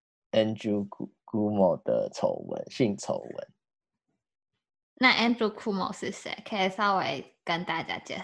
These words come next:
Speaker 2: 绍一下吗？
Speaker 1: 简而言之，就是我们在那个，呃，纽约的隔-，隔-，美国隔离的那一集，就是有一直讲到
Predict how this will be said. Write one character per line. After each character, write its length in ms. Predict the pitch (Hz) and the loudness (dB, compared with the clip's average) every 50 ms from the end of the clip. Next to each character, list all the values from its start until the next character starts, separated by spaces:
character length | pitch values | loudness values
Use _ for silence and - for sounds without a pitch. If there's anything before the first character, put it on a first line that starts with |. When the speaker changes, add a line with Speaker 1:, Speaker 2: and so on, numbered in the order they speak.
| - - | -10 -12
Speaker 2:
绍 100 | - - - | -14 -12 -12
一 40 | - | -14
下 200 | - - - - - - | -14 -14 -12 -14 -14 -14
吗？ 80 | 220 - _ _ _ - - - - | -16 -18 _ _ _ -20 -20 -20 -6
Speaker 1:
简 180 | - - 117 113 | 0 4 6 8
而 40 | 113 | 8
言 180 | 117 117 120 | 10 8 8
之， 140 | 120 127 127 | 8 6 6
就 140 | 127 127 123 | 6 6 6
是 120 | 127 135 | 8 8
我 80 | 123 101 | 8 6
们 160 | 92 85 80 | 6 4 2
在 200 | - 104 101 98 | 6 8 8 8
那 180 | 98 95 95 87 | 8 6 4 4
个， 580 | - 87 73 69 67 55 53 53 50 - - _ _ _ _ - | 4 6 6 6 6 6 6 4 2 0 -2 _ _ _ _ -4
呃， 300 | 53 53 53 52 53 - | -2 -2 0 0 0 2
纽 220 | 107 104 95 85 | 6 6 6 6
约 260 | 87 90 95 101 101 101 | 6 4 6 6 6 6
的 640 | 98 101 92 85 82 82 78 69 64 - - - _ _ _ _ _ - | 6 6 6 8 8 6 6 6 4 2 0 -2 _ _ _ _ _ -2
隔-， 320 | - 80 82 85 87 87 - - _ | 0 2 2 2 0 -2 -4 -8 _
隔-， 160 | - 98 - - _ - | -2 -2 -2 -2 _ -6
美 220 | - 98 95 92 92 | -2 2 2 2 4
国 200 | 95 92 92 95 | 4 2 2 4
隔 240 | 98 - 87 90 | 6 6 8 8
离 140 | 90 92 92 | 6 6 2
的 100 | 87 87 | 2 2
那 220 | 82 92 95 95 92 | 2 2 2 2 2
一 80 | 95 | 2
集， 260 | 95 - - 58 57 - | 0 -2 -6 -8 -6 -4
就 140 | - 87 80 | -2 -4 -4
是 120 | 78 80 | -2 -2
有 200 | 78 - - 80 | -2 0 0 0
一 80 | 85 90 | 0 -2
直 120 | 90 87 | -4 -6
讲 180 | - - 52 55 | -6 -6 -4 -2
到 180 | 67 95 98 | -4 -4 -4